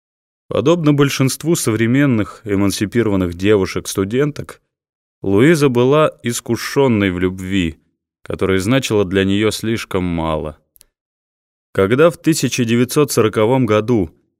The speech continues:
немцы оккупировали Голландию, для бесстрашной девушки, жаждущей опасных приключений,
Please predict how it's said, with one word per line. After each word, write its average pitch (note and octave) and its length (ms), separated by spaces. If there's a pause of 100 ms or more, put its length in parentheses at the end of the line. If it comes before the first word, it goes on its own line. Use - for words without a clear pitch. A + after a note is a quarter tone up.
(160)
немцы A#2 440
оккупировали G2+ 640
Голландию, G2 720 (580)
для F2+ 240
бесстрашной C3+ 640
девушки, B2+ 540
жаждущей G2+ 680
опасных G2+ 600
приключений, B2 800